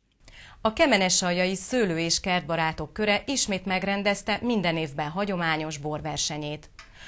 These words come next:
A bormustrára március huszonegyedikén várták az érdeklődőket.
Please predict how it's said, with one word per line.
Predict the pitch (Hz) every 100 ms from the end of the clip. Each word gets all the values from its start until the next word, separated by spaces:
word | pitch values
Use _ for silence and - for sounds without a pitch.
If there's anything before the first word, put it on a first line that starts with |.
| -
A | - 151
bormustrára | 226 311 285 - 208 190 180 175
március | 220 208 214 247 226
huszonegyedikén | 220 214 170 160 147 156 151 151 151
várták | 180 185 180 151 -
az | 196
érdeklődőket. | 156 151 143 151 147 151 147 143 147